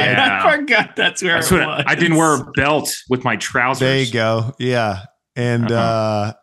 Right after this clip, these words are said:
Speaker 3: and so he was, like, giving, like, his commander's guidance. And he's like, "First of all, I don't play the parking lot game." And Jeff and I are like, "Is that like playing chicken in trucks? Like, what is the parking lot game?" It's like, "You know that game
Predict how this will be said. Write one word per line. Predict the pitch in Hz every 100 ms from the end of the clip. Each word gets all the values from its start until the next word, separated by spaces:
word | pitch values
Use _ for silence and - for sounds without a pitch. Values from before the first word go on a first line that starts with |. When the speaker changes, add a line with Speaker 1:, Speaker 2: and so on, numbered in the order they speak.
| _ - 123
Speaker 3:
and | 120 117 110
so | 127
he | 120 139 135
was, | 127 107
like, | 107 101 98
giving, | 113 110 104
like, | 101 92
his | 98 90
commander's | - 95 95 95 92
guidance. | - 85 90 90 90 92
And |
he's | 90
like, | 90 87
"First | - 120 -
of |
all, | 117 113
I |
don't | 127 -
play | 120
the | 92
parking | - 117 90
lot | 90 -
game." | 101 95 87 - - _ _ _ _ _ _
And | 117
Jeff | - 143 143
and | 104
I |
are | 92
like, | 90 92 _ -
"Is | 104
that | 104
like | 143 -
playing | - 107 82
chicken | - 117 - 147 139
in | 90
trucks? | - - 127 160 - -
Like, | 90
what | 87 143
is | 180
the | -
parking | - 151 151 107
lot | 107
game?" | 98 87 _ _ _ -
It's | -
like, | 151
"You | 196
know | 214
that | 170 151
game | 170 170 170 156